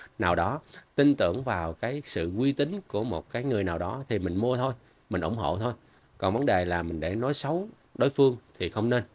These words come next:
Ha, cái việc đó là không nên. Bệnh dìm hàng đối phương để mình ngoi lên đứng hàng đầu thì cái đó cũng là không nên nữa quý cô chú anh chị.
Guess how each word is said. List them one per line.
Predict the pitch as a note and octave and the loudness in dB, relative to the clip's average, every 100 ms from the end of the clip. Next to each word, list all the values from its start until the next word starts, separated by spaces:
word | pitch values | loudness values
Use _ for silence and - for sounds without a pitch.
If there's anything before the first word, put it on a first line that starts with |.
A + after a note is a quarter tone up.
| _ _ _ | _ _ _
Ha, | A#2 G2+ | -6 -2
cái | B2 | -2
việc | G#2+ D#2+ | -2 -2
đó | G#2+ | -4
là | A#2 | -4
không | - F#2+ | -6 -2
nên. | A2 G2+ - _ _ _ _ | -2 -2 -10 _ _ _ _
Bệnh | E2 E2+ | -4 -2
dìm | F2+ G2 E2 | 2 2 2
hàng | F2 E2+ | -2 -2
đối | G2 | -2
phương | - A2 G2+ | 0 0 2
để | E2 | -2
mình | G2 F2+ | -2 -4
ngoi | F2 G2 G2+ | 0 2 4
lên | G2+ G2 G2+ | 2 0 -2
đứng | B2 | -4
hàng | A#2 F2 | -4 0
đầu | F#2 E2 D#2+ _ | 0 0 -8 _
thì | E2+ | -8
cái | |
đó | F2+ A#2 | -6 -6
cũng | - A2+ | -6 -8
là | |
không | F#2+ G2 | -6 -4
nên | G2+ G2 | -2 -2
nữa | G2 | -2
quý | A#2+ | -4
cô | A2+ | -4
chú | A#2 | -2
anh | C3 G#2+ | -4 0
chị. | E2+ | 0